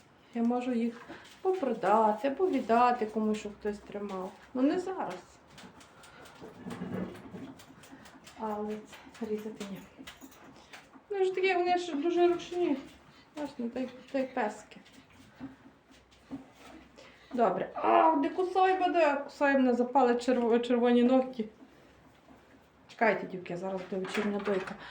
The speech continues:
Ми ще з тими не... чоловік пішов купити цей. М.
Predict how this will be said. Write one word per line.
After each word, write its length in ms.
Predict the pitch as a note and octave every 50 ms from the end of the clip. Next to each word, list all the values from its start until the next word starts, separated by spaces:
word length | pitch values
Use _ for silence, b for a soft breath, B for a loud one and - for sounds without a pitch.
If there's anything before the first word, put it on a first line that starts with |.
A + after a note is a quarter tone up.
| B B B B B B B -
Ми 120 | A3+ A3
ще 140 | G#3+ - A3
з 40 | -
тими 300 | - B3 A#3 A3 G#3+ A3
не... 380 | A3 G#3+ G#3+ - - - G#3+
чоловік 380 | G#3 - - C4 A3+ C4 B3+ -
пішов 300 | - - C#4+ B3+ C4+ -
купити 420 | B3+ A#3 - C#4 C4 B3+ - A#3+ -
цей. 180 | - A#3 G3 F#3 F#3 - - - D3 - - -
М. 260 | G#3+ G3 G3 F#3 F3+